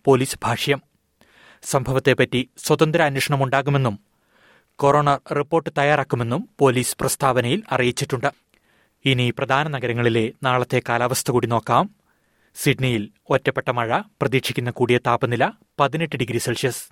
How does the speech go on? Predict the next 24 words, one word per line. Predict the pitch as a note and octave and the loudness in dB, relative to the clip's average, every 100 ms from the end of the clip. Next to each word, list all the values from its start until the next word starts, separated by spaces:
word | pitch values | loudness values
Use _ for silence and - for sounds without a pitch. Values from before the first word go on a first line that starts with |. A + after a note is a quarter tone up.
| _ _ _ - - | _ _ _ -20 -14
മെൽബണിലും | C3 C#3 C#3+ E3 B2+ G2+ _ _ - | 0 0 2 0 0 -4 _ _ -6
ഒറ്റപ്പെട്ട | B2+ C3 B2+ | -6 -2 -4
മഴയ്ക്ക് | A#2+ B2 A#2+ C3 | -2 -2 -2 -4
സാധ്യത, | C3 A#2 B2 C3+ A3 _ _ _ _ - | -2 0 2 0 0 _ _ _ _ -4
പ്രതീക്ഷിക്കുന്ന | A#2+ B2 - B2+ A#2 | -2 0 -2 -4 -4
കൂടിയ | B2 A#2+ | -2 -2
താപനില | B2 A#2+ B2 A#2+ E3 - | 0 0 -2 -2 -4 -2
പതിനാല് | C#3 B2+ C3+ C3+ | -4 -2 -2 0
ഡിഗ്രി. | B2 - C3 - _ _ _ _ _ _ - | 0 0 -2 -2 _ _ _ _ _ _ -6
ബ്രിസ്ബെയിനിൽ | A#2+ - C3+ A#2+ A#2 A#2 _ _ | -4 0 0 0 -2 -6 _ _
കാറ്റ് | B2+ B2 C3 | -2 -2 -2
നിറഞ്ഞ | B2 A2 | -4 -2
അന്തരീക്ഷം, | A#2+ A2 A2+ - D3 G3+ - | -4 -2 -4 -2 -6 -6 0
തെളിഞ്ഞ | C3 B2 B2+ | 0 0 -2
കാലാവസ്ഥ, | A#2 G#2+ - C3+ A3 _ _ _ _ _ - | -2 -2 -2 -2 -2 _ _ _ _ _ -4
പ്രതീക്ഷിക്കുന്ന | D3 C#3+ - C3+ B2 | 2 2 0 -4 -4
കൂടിയ | A#2+ B2 B2+ | -2 -2 0
താപനില | B2 A#2+ B2 C3+ - | 0 0 0 0 0
ഇരുപത്തിയാറ് | D#3 C#3 C#3 C3+ B2+ C#3 | 0 2 0 0 0 2
ഡിഗ്രി | C#3+ A#2 A#2 | 0 -2 -2
സെൽഷ്യസ്. | - A2+ C3 - - _ _ _ _ - - - | -4 -2 -4 -4 -12 _ _ _ _ -20 -18 0
പെർത്തിൽ | C3 - B2 A#2+ | 0 2 0 2
തെളിഞ്ഞ | C3 B2 B2+ | 2 2 0
കാലാവസ്ഥ, | B2+ B2 A#2 - D3+ | 0 0 -2 -2 -2